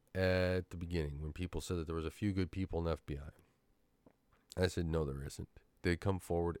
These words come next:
if they were." Good cannot stand evil. It can't. Good has to speak out against evil.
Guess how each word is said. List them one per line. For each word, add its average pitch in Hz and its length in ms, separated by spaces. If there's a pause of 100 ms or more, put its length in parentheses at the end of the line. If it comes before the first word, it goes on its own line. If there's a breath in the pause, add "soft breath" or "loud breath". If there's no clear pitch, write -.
if 85 200
they 80 120
were." 65 280 (1400 soft breath)
Good 117 580
cannot 92 640
stand 82 760 (200)
evil. - 540 (560 soft breath)
It 87 160
can't. - 480 (500)
Good 113 180
has 107 320
to 98 80
speak - 420
out 104 260
against 95 540
evil. 87 460